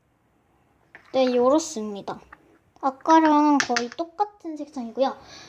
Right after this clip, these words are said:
저는 십 분 안 되게 한 어, 한 오 분, 육 분 그 정도 해서 그런데 지금은 아직 좀 물컹물컹할 것 같고 아직 만지진 않을게요.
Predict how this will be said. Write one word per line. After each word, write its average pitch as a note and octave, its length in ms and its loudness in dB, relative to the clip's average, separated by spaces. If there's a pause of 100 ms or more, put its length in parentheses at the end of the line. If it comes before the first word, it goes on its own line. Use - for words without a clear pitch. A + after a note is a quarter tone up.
저는 D#4 440 2
십 G#4 300 -6
분 A4+ 140 0
안 B3+ 200 0
되게 B3+ 220 -2
한 D4 240 -4 (640)
어, A#3+ 80 -8
한 C#4 320 -4
오 B3+ 180 2
분, E4+ 220 0
육 - 160 -4
분 F4 200 -2
그 C4+ 100 -6
정도 C#4 260 2
해서 D#4 240 2
그런데 G#3+ 600 -2
지금은 D4 640 2
아직 A3 400 -2
좀 C4+ 180 2
물컹물컹할 C#4+ 800 -2
것 C4+ 120 -6
같고 - 360 -8
아직 B3 160 -2
만지진 A3+ 520 0
않을게요. F3+ 520 -10